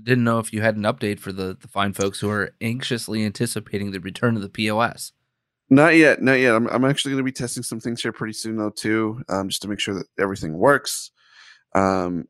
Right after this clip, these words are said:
Speaker 2: and I, I'm hoping within the next couple of weeks there will be more
Speaker 1: Cool.
Speaker 2: on
Speaker 1: Well,
Speaker 2: that.
Speaker 1: we'll keep you informed. Now, do you need the headline one more time?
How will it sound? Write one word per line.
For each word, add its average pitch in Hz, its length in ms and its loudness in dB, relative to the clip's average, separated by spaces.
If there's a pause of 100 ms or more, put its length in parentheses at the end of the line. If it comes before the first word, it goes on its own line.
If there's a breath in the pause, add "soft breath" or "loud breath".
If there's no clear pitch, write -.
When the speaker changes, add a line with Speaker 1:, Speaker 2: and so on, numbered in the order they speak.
(120)
Speaker 2:
and 90 600 -4 (600)
I, 113 120 2 (120)
I'm 127 100 2
hoping 135 340 2
within 107 260 -4
the 98 60 -4
next 92 140 -8
couple - 280 -10
of 65 80 -6
weeks - 200 -16
there 76 140 -6
will 67 180 -8
be - 280 -12 (680)
more 85 440 0 (380)
Speaker 1:
Cool. 196 400 4
Speaker 2:
on 95 100 -4
Speaker 1:
Well, 156 140 4
Speaker 2:
that. - 100 -20
Speaker 1:
we'll 170 220 4
keep 180 240 0
you 165 100 2
informed. 147 480 2
Now, 151 220 4
do 120 100 0
you 156 60 0
need 202 180 2
the 214 60 -2
headline 190 380 0
one 147 140 2
more 147 160 -2
time? 117 360 -4